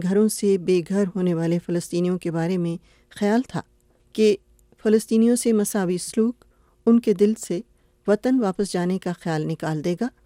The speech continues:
اور وہ لبنان میں مستقل سکونت اختیار کر لیں گے۔ اس خیال نے سخت پالیسیوں کو جنم دیا۔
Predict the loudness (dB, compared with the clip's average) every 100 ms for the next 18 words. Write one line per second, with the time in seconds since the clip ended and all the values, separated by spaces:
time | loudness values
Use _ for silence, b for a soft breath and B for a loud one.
0 | b b -2 2 2 2 -2 -2 0 2
1 | 2 0 -2 b b b -4 -4 -6 -2
2 | -2 -2 -6 -6 -2 -2 -2 -8 _ _
3 | -10 -2 -2 -2 -4 -6 -6 -10 _ _
4 | _ _ _ -4 -2 0 2 4 4 4
5 | 0 -4 -6 _ -2 0 -2 -4 -2 -2
6 | 0 0 0 -4 -10